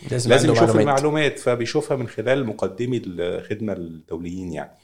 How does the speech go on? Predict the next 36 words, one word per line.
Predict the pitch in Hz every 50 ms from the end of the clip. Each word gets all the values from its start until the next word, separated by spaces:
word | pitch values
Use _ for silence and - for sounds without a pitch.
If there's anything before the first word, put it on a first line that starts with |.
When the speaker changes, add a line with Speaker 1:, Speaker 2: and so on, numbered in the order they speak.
| _ _ _ _ _ _ _ _ - - - -
Speaker 2:
آه، | 101 98 101 110 110 110 -
ف-، | - - - - - -
فبنيت | - - - - 104 - 113 113 127 135 123
برضو، | 107 113 113 120 117 117 113 110 110 107 -
آه، | 101 95 92 92
كل | - - 117 120 123
بورصات | 90 87 87 - - 110 -
المنطقة، | 98 87 87 82 82 - 104 - - 92
لأنه | 92 85 87 90
بعد | 87 104 104 101 90
بورصة | 87 - - - - - -
مصر | 98 95 92 - - 90
ابتدت | - - 98 95 95 98 - -
ال-، | 90 85 85 82 80 85 82 82 - -
منطقة | 92 90 87 - 107 95
الشرق | - - 104 101 - -
الأوسط | 180 - 92 - - - - - - -
تبتدي | - - -
Speaker 1:
تطلع | - - 113 95 98 98 -
فيها | - 87 - 107 110 107
Speaker 2:
بورصات. | 104
Speaker 1:
بورصات | 107 101 - - - 101 101 - -
برضو. | 95 - - - - - - - - _ _ -
Speaker 2:
آه، | 90 92 92 90 90 87 90 - - _ _ - - _ _ _ _ _ _ _ _
بنيت | 98 98 110 123 117
الانفراستراكشر | 123 110 123 120 - - 95 - - 110 104 - - 95
بتاعها | 85 85 - 101 92 - - 90
على، | 85 80 85 92 98 101
أو | 95 90 85 - - 85 85 85 87
البنية | 87 85 78 - - - - 95 95 107 95
التحتية | 85 - - - - - 95
بتاعتها | - - - 82 85 - 92
على | 90 92 92 95 98 95
أنظمة | 90 - - 95 90 82 101 104 101 90 - 92
ال-، | 82 82 82 80 78 80
وكالة | 78 78 - - 92 90